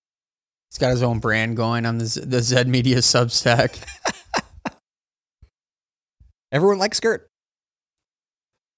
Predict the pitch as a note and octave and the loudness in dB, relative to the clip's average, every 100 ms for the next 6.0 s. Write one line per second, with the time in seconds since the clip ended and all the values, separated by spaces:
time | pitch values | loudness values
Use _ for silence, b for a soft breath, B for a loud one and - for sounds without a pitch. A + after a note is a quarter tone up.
0 | _ _ _ - D#3 A3+ G3+ D3 B2+ G#3 | _ _ _ -6 2 4 4 2 2 2
1 | A3+ A#3+ B3 B3 B3 A3 A3+ A#3 A3 G#3+ | 2 2 0 2 0 -2 -4 -4 -2 2
2 | E3 A#2+ D3 F3 - E3+ E3 - D#3+ B2+ | 2 2 2 2 2 4 4 2 0 0
3 | - B2+ C#3+ D3+ - D3 C#3 B2 - D#3+ | 0 0 2 2 2 0 2 0 2 0
4 | D#3 C3 D3+ - D3+ - D3 F3+ F#3 A#2+ | 2 2 2 2 -2 0 2 4 4 2
5 | A#2 - C#3+ F3 D3 A#2 - F3 - - | 0 -2 0 2 2 0 2 0 0 -8